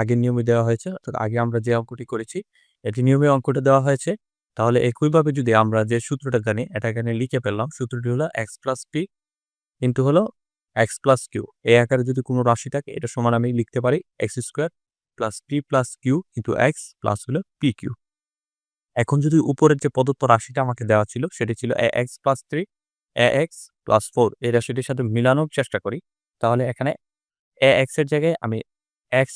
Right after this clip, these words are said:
চিন্তা করলাম এবং তিরিশ জায়গায় আমি পি চিন্তা করলাম, এ এক্স এর জায়গায় আমি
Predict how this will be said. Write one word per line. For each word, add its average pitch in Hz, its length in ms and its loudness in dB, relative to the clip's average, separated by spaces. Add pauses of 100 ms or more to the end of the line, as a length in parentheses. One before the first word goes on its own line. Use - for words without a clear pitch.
(100)
চিন্তা 120 280 -2
করলাম 113 220 -2 (960)
এবং 110 200 -6
তিরিশ 135 260 0
জায়গায় 151 240 2
আমি 135 80 0 (120)
পি 160 100 -2 (120)
চিন্তা 135 240 -2
করলাম, 147 200 0 (160)
এ - 100 4
এক্স - 200 -6
এর 127 100 -2
জায়গায় 135 260 0
আমি 135 100 0